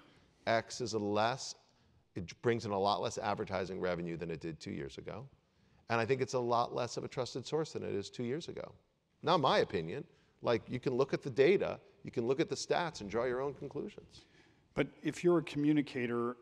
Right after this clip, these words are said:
Speaker 2: and you see falsehoods on platforms, you have to intervene. And you need to be assertive, and, uh, you need to have multiple voices make the case.
Speaker 1: Well, this is a good point, like, and this is a learning for me.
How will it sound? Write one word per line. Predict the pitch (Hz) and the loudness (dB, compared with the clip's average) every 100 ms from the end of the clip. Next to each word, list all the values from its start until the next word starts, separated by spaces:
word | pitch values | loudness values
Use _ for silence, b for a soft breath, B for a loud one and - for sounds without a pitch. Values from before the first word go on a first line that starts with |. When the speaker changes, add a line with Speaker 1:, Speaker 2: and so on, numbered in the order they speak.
| - | -6
Speaker 2:
and | 127 123 117 120 | -4 -2 -2 -4
you | 170 135 | -2 -4
see | - - 127 120 | -2 0 0 0
falsehoods | 113 - 135 131 127 120 110 - - | -2 2 2 2 -2 -2 -4 -10 -8
on | 113 110 110 | -8 -6 -8
platforms, | - 135 127 120 107 107 107 - - | -4 -4 -4 -6 -8 -8 -8 -10 -10
you | 123 127 117 | -2 0 0
have | 120 110 | -4 -8
to | - | -8
intervene. | 113 104 107 101 85 _ b b | -8 -8 -10 -12 -16 _ b b
And | 120 117 | -8 -2
you | 123 | 0
need | 127 123 113 | 0 0 -2
to | 113 | -6
be | 113 113 110 110 b b b - | -6 -4 -6 -10 b b b -12
assertive, | - 147 131 131 143 131 - | 0 4 4 4 2 -4 -10
and, | 120 117 113 113 107 - - | -8 -8 -8 -8 -10 -14 -12
uh, | |
you | 117 117 | -6 0
need | 123 123 117 | 2 0 -2
to | |
have | 113 113 110 107 | -6 -6 -8 -8
multiple | 117 127 139 123 120 | -2 0 0 -2 -4
voices | 113 120 113 127 110 107 | -2 -2 -2 -6 -6 -6
make | 113 - | -6 -8
the | |
case. | 107 127 90 - - | -12 -10 -10 -14 0
Speaker 1:
Well, | 143 | 2
this | 139 196 247 | 4 4 2
is | 190 | -4
a | |
good | 117 120 110 - - _ _ _ | 0 2 2 -6 -20 _ _ _
point, | - 143 110 104 - | 4 4 4 0 -6
like, | 123 113 104 | 2 4 4
and | 110 | 2
this | 131 | 0
is | 147 117 | 0 0
a | |
learning | 101 101 107 107 101 | 2 2 2 0 -4
for | - | -4
me. | 87 98 107 85 82 | -2 0 0 -2 -6